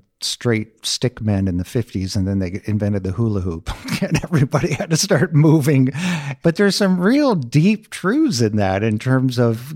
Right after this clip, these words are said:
people getting into their bodies and starting to feel again. And consumerism started to take on this necessity if we were gonna grow without a war. I mean, yes, there was a Vietnam War, but if we weren't gonna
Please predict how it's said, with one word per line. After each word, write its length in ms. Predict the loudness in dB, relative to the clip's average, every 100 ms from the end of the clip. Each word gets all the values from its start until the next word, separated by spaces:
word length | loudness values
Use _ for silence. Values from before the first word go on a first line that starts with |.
| -6
people 240 | -4 -2
getting 260 | 0 2 2
into 160 | 2
their 160 | 2 0
bodies 580 | 0 0 0 0 -2 -2
and 160 | -6
starting 380 | -6 -4 -2 -2
to 60 | -6
feel 580 | -8 -2 0 2 2 0
again. 560 | -2 -2 -2 -2 -4 -8 -16 -20 _ _ 0
And 680 | 4 4 4 2 0 -2 0
consumerism 960 | 0 0 0 2 2 2 2 0 -2 -4
started 480 | -6 -2 0 -2
to 60 | -6
take 300 | -4 -4 -2
on 200 | 0 0
this 300 | 0 -2 -4
necessity 1080 | -2 0 0 -4 -4 -4 -2 -2 -4 -6 -6
if 180 | -8 -4
we 220 | -2 0
were 180 | -2 -2
gonna 260 | 0 0
grow 680 | -2 -8 -6 -2 0 2 2
without 360 | 0 0 0 -2
a 80 | -4 -6 -8
war. 500 | -2 2 2 0 -2
I 40 |
mean, 160 | -2 0
yes, 240 | 0 -2
there 100 | -4
was 120 | -6
a 60 | -4
Vietnam 420 | -4 -2 -2 -2
War, 220 | -2 -2
but 140 | -2 -4
if 180 | -6 -4
we 120 | -2
weren't 260 | -2 -2
gonna 300 | -2 0 0